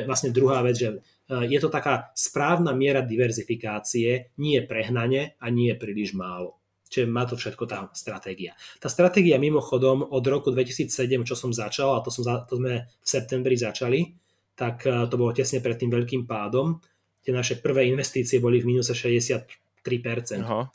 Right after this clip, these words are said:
Speaker 1: To bolo akože strašné pozerať. Keď sme do toho vtedy, vtedy dali milióny, tak sa asi obesíme.
Speaker 2: Oh.
Speaker 1: Ale v prin-, v princípe,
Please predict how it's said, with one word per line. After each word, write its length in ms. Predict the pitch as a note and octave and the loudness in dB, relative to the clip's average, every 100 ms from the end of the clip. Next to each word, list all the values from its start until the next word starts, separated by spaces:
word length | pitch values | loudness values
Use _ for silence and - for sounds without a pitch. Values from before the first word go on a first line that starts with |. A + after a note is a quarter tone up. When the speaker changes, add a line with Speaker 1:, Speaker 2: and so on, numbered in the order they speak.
| _ | _
Speaker 1:
To 80 | A2+ | -8
bolo 240 | A2+ A#2 | -4 -2
akože 160 | G#2+ B2 | -2 -2
strašné 480 | A#2 A#2+ A#2 - A#2+ | -2 -4 -4 -4 -2
pozerať. 480 | A#2 A2+ B2 C3+ - - - | 0 2 2 2 -2 -16 -2
Keď 100 | D3 | -2
sme 160 | C#3 C3+ | 2 2
do 160 | C#3+ C#3 | 2 2
toho 160 | C#3 | 2
vtedy, 400 | C3 C#3+ D3 D3 | 2 0 0 -2
vtedy 240 | - C#3 D3 | -2 -2 2
dali 240 | C#3+ C3+ | 4 4
milióny, 480 | B2+ C3 B2+ B2 B2+ | 2 4 4 4 2
tak 160 | B2 A#2+ | -2 -4
sa 220 | - A#2+ | -2 0
asi 160 | A#2 | -2
obesíme. 640 | B2 A#2 A#2+ B2+ B2 C#3+ D#3+ - - | -2 -2 -2 0 0 0 -2 -10 -12
Speaker 2:
Oh. 100 | G#2+ G2+ | -12 -8
Speaker 1:
Ale 300 | A#2+ B2 B2 | -2 2 2
v 80 | A#2+ | 0
prin-, 320 | C3 C3+ C#3 | 2 2 2
v 80 | - | -4
princípe, 560 | C3 C#3+ C3 C3+ C3+ | -2 0 0 0 2